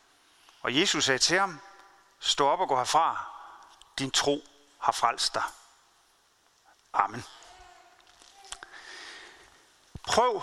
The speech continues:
en gang at tænk at være spedalsk. Prøv at forestille jer, hvis, øh, ja, det kan vi gøre hver især. Tænk, hvis det var jer, der var spedalsk.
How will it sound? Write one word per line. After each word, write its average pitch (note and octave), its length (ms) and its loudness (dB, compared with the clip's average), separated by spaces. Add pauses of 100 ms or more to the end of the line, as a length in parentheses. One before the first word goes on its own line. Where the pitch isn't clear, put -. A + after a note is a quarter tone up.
(200)
en E3+ 120 2
gang F#3 300 2 (300)
at E3 80 2
tænk G3 480 0 (140)
at C#3+ 120 2
være D3 340 2 (200)
spedalsk. D3+ 640 2
Prøv B3 120 2
at - 40 0
forestille G3+ 460 0
jer, A#2 140 2 (300)
hvis, C#3+ 300 2
øh, A#2+ 280 2 (600)
ja, C3+ 100 2
det - 120 0
kan G3 140 2
vi D#3 60 -2
gøre G3+ 180 4
hver G3+ 160 2
især. D3+ 320 2 (300)
Tænk, G#3+ 240 0
hvis C#3+ 180 2
det E3 120 4
var D#3 60 4
jer, D3+ 280 2 (1400)
der C3 60 4
var B2 200 0
spedalsk. - 640 -2